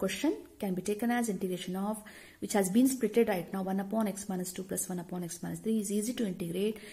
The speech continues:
What is integration of this? I should say it is log of X minus two, plus I should say log of X plus three plus C.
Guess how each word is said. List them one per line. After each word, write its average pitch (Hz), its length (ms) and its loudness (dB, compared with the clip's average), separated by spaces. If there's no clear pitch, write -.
What 254 120 8
is 277 140 12
integration 240 380 8
of 190 140 2
this? 277 240 10
I 233 60 2
should 196 180 -4
say 202 140 4
it 190 360 -2
is 190 160 -4
log 196 320 2
of 233 220 4
X - 240 -2
minus 165 240 0
two, 294 220 0
plus 269 180 8
I - 20 10
should 240 200 0
say 220 40 6
log 190 280 4
of 220 200 4
X - 160 -2
plus 180 200 -2
three 233 200 0
plus 180 300 -4
C. - 140 -6